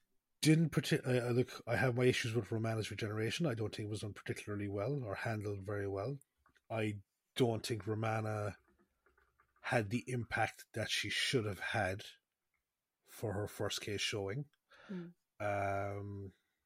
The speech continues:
Speaker 1: which is a shame for her. Um,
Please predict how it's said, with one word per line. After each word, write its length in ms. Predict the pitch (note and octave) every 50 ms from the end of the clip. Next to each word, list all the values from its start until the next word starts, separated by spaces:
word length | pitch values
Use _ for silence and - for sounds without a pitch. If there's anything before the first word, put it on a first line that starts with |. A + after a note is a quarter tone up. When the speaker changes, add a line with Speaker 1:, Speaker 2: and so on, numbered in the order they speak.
| - -
Speaker 1:
which 180 | A2+ G#2 -
is 100 | A2 G2+
a 40 | G#2
shame 320 | G2 - - A2+ G#2 G2 G2
for 200 | - - G2+ F2+
her. 320 | - - G2 G2 C3 C3+ - _ _ _ - - - - - - - - - - - _ _ _ _ _ _ _ _ _ _ _ _ _
Um, 1000 | A#2 A#2+ A2+ A2 A2 A2+ A2 A2 A2 A2 A2 A2 A2 G#2+ A2 G#2+ G#2+ G2+ F#2+